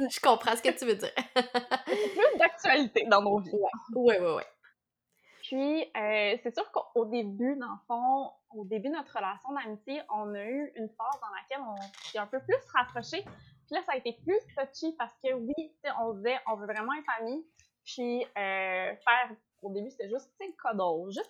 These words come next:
Speaker 2: avoir
Speaker 1: Ouais.
Speaker 2: des rapprochements, des
Speaker 1: Mhm.
Speaker 2: moments avec un humain, que,
Speaker 1: Mhm.
Speaker 2: ok, il y a une, une connotation sexuelle, mais on va pas jusqu'au bout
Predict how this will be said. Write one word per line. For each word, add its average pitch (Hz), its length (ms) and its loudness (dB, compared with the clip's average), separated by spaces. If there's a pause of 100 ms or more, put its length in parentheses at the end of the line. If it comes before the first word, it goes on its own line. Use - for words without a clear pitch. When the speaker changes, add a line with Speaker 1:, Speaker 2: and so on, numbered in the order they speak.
Speaker 2:
avoir 202 220 2
Speaker 1:
Ouais. 180 120 0
Speaker 2:
des 175 60 0
rapprochements, 214 720 0
des 240 120 2
Speaker 1:
Mhm. 233 60 2
Speaker 2:
moments 220 280 0
avec 247 220 -4
un 190 180 0
humain, 196 420 -2 (300)
que, 165 260 -2
Speaker 1:
Mhm. 254 200 0 (260)
Speaker 2:
ok, 440 160 -2
il 208 240 2
y 175 60 0
a 180 40 0
une, 202 120 -8 (260)
une 190 160 -6
connotation 220 540 0
sexuelle, 247 600 0
mais 220 140 0
on 220 100 -4
va 190 120 -2
pas 247 160 -2
jusqu'au 240 460 -2
bout 233 280 0